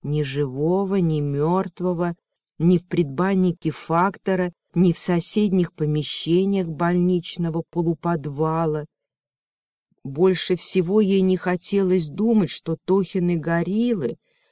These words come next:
сматываясь, уволокли с собой и его, чтобы на какой-нибудь заброшенной стройке убить опасного свидетеля, а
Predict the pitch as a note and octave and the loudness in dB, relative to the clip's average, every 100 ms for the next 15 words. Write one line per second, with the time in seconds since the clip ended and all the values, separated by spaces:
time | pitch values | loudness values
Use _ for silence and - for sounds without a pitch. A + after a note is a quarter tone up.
0 | _ - F#3 F3+ G#3+ A3 F3+ D3+ D3 - | _ 0 2 2 0 -2 0 0 0 -2
1 | - E3+ E3 E3+ F3 - F#3 G3+ F#3 - | -4 -2 0 2 0 -2 -2 0 0 0
2 | F3+ D#3+ F#3+ F#3+ - F#3 F3+ E3+ G#3 G3+ | 0 0 0 0 -2 -4 -2 0 -2 0
3 | A#3+ G3 A#2+ _ _ _ - - E3 F3 | 2 2 0 _ _ _ -6 -2 2 2
4 | F3 F3+ F3+ - G3 F#3+ F#3+ F3+ D3 E3+ | 2 0 -2 0 2 4 2 0 0 0
5 | E3+ E3 F#3+ - F3 F3 - F3+ G3+ G3 | 2 2 0 0 0 0 0 0 2 2
6 | - F3 - _ _ D#3 D3 F#3 A#3 - | 2 -2 -2 _ _ -4 -2 0 0 -2
7 | - _ _ - - E3 D3+ - D3 C#3+ | -8 _ _ -12 -4 -2 0 -2 -4 -2
8 | - C#3 C#3+ C#3 C3+ - B2+ B2 C3+ _ | -2 -4 -4 -4 -4 -4 -6 -6 -10 _
9 | _ _ C#3+ | _ _ -10